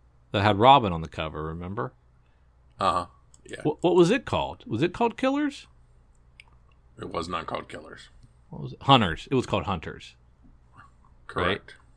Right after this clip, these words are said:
Speaker 1: Right? Yeah, okay.
Speaker 2: Yes. And then the variant cover is an homage cover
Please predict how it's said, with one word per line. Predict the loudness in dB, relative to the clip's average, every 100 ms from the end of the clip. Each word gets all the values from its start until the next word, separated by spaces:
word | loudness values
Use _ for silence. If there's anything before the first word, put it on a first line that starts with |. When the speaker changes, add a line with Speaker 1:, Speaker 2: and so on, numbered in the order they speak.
| -20 -20 -20 -20 -12
Speaker 1:
Right? | -6
Yeah, | -6 -6 -8
okay. | -8 -8 -10 -12
Speaker 2:
Yes. | -16 -20 -20 -20 _ -20 -20 -20 -20 -20 -20 -20 -20 -20 _ _ _ _ _ _ _ _ _ _ -6
And | -4 -2
then | -2 -4 -6
the | -6
variant | -2 2 2 2 -2
cover | -4 -2 -2
is | -4 -6
an | -6
homage | -2 0 0 -2 -8
cover | -8 -8 -10